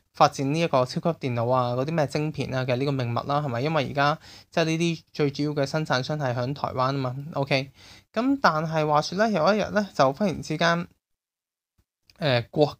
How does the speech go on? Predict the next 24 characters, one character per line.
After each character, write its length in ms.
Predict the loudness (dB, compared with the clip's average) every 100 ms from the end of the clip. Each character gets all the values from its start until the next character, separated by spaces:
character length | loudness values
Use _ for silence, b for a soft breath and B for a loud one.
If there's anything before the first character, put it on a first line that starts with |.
| -2
家 240 | 0 -2
支 240 | -4 -6 -6
持 140 | -8
嘅 260 | -8 -8 -10 b b -14
蘇 360 | 2 2 4
州 240 | 4 4 2
超 260 | -2 -2
算 260 | -2 -4 -6
中 220 | -4 -4
心 220 | -4 -2
呢， 120 | -4 -6 B B -2
就 180 | -2 0
發 180 | -2
生 340 | -2 -4 -6 -6
火 360 | -8 -10 -8 -6
災 300 | -4 -4 -4
嘅。 100 | -12 -14
OK， 300 | -8 -4 -4 -6 B B -4
咁 140 | 0
啊， 40 | 0
同 140 | 0
埋 180 | 0 2
呢， 200 | 0 0
嗯， 400 | 0 -2 -6 -10